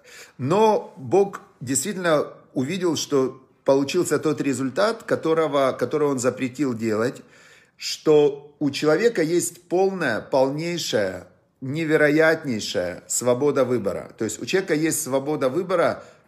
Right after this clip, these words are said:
от того, чтобы, не дай Бог, убить себя, до того, чтобы отдать, э, там, я не знаю, оживить, э, кого-то спасти, э,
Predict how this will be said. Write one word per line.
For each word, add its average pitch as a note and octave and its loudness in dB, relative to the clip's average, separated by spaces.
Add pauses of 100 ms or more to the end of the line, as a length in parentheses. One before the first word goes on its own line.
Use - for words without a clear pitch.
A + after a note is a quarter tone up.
(100)
от B3 2
того, D#3 2
чтобы, B2+ -2
не C3 -2
дай C#3+ 4
Бог, B2+ 0
убить C3 -8
себя, A#2+ 2
до A#2 -4
того, C#3 0
чтобы B2 0
отдать, B2+ 0 (260)
э, A2 -2
там, A2 0
я A2 -2
не A2 -6
знаю, G2+ -2
оживить, A#2+ -4
э, A2+ 0
кого-то A#2 -2
спасти, B2+ -2 (240)
э, G2+ 2